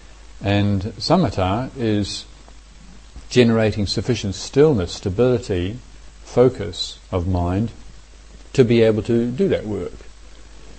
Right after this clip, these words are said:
If our minds are, as I said, too dissipated, and we follow all the thoughts and feelings and sensations that come up,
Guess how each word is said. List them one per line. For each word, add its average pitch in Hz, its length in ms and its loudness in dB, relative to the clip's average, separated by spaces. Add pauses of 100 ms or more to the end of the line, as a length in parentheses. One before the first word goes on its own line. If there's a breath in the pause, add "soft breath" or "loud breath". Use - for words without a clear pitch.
(580 loud breath)
If 117 140 -2
our 120 120 4
minds 131 680 2 (100)
are, 110 340 0
as 107 100 2
I 101 140 2
said, 95 340 -6
too 143 220 2
dissipated, 92 760 -4
and 95 160 -8
we 92 100 -6
follow 95 500 0 (1500 loud breath)
all 117 200 2
the 110 100 2
thoughts 110 500 -2
and 95 180 -4
feelings 101 460 -2
and 101 80 -4
sensations 92 600 -6
that - 160 -10
come 87 240 -6
up, 85 220 -8